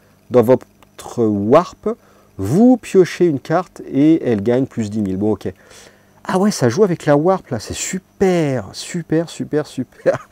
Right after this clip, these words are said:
<laughs> Je suis un vrai gogol, mais c'est trop bien. Euh, ok. Donc, lorsqu'on combo avec cette carte, si on a cinq cartes ou plus dans la warp, ben, c'est génial. Franchement, euh,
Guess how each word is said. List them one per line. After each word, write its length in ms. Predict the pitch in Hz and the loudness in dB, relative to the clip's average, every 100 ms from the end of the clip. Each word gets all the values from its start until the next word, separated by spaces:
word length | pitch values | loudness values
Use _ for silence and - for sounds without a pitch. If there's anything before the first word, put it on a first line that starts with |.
| - | -20
<laughs> 180 | - 127 | -16 -8
Je 60 | - | 2
suis 120 | 123 | 4
un 100 | 107 | 6
vrai 200 | 113 139 | 6 6
gogol, 440 | 135 123 127 139 | 6 6 6 6
mais 120 | 123 | 4
c'est 180 | 104 - | -2 -8
trop 220 | - - | -2 2
bien. 180 | 127 104 - - - - - - - _ _ | 4 2 -2 -18 -18 -16 -16 -18 -20 _ _
Euh, 920 | 113 110 110 110 107 104 104 101 101 101 _ | 8 10 10 10 10 8 4 2 0 -2 _
ok. 280 | 214 226 - 135 170 - _ _ _ _ _ _ _ - _ | 4 4 4 2 0 -14 _ _ _ _ _ _ _ -20 _
Donc, 260 | 117 151 - | 2 2 2
lorsqu'on 300 | 147 - 131 | -4 -2 -6
combo 280 | - 170 175 | 0 4 4
avec 120 | 151 | 2
cette 220 | - 107 | -4 -4
carte, 260 | - 170 - | -4 -4 -8
si 300 | - 131 135 - | -10 -8 -8 -6
on 200 | 110 117 | -4 0
a 160 | 123 - _ | -2 -4 _
cinq 440 | - - 170 160 - | -10 -6 -4 -6 -8
cartes 460 | - 147 - - _ _ _ _ | -6 -6 -8 -20 _ _ _ _
ou 100 | 202 | -4
plus 560 | - 175 170 - - - | -4 -8 -8 -10 -20 -18
dans 260 | 101 156 | -2 0
la 120 | 160 117 | 2 0
warp, 460 | 92 117 - - 165 - _ _ _ _ _ _ _ _ _ _ | -2 -4 -10 -6 -6 -6 _ _ _ _ _ _ _ _ _ _
ben, 80 | 107 | -6
c'est 160 | - 104 | -2 -2
génial. 460 | 90 95 82 80 - _ _ _ | -2 -4 -4 -10 -16 _ _ _
Franchement, 680 | - - 101 - 104 139 165 | -16 -10 -8 -8 -4 -2 0
euh, 420 | 113 95 92 | 0 -2 -4